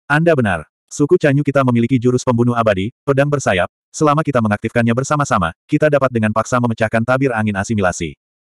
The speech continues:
Gu Immortal muda mengatakan ini, nadanya tidak bisa menyembunyikan harga dirinya. Angin asimilasi bukanlah masalah kecil, bahkan Winged Blade hanya bisa menyerang sekali. Sudah saya hitung, luka yang tercipta pada tabir angin asimilasi ini hanya membutuhkan waktu delapan napas untuk sembuh.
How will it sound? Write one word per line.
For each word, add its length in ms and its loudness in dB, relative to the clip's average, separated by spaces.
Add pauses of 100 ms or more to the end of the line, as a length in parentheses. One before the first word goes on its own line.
(160)
Gu 200 2
Immortal 360 2
muda 240 2
mengatakan 360 0
ini, 320 -2 (200)
nadanya 320 2
tidak 200 0
bisa 160 -2
menyembunyikan 600 0
harga 320 -2
dirinya. 400 -2 (880)
Angin 240 0
asimilasi 520 0
bukanlah 280 2
masalah 320 0
kecil, 360 0 (160)
bahkan 280 0
Winged 240 0
Blade 240 -2
hanya 240 0
bisa 240 -2
menyerang 320 0
sekali. 400 -4 (560)
Sudah 240 2
saya 240 0
hitung, 320 0 (240)
luka 240 4
yang 80 2
tercipta 400 0
pada 160 2
tabir 320 0
angin 160 0
asimilasi 480 0
ini 160 0
hanya 240 0
membutuhkan 480 0
waktu 400 0
delapan 320 2
napas 320 -2
untuk 160 -6
sembuh. 320 -4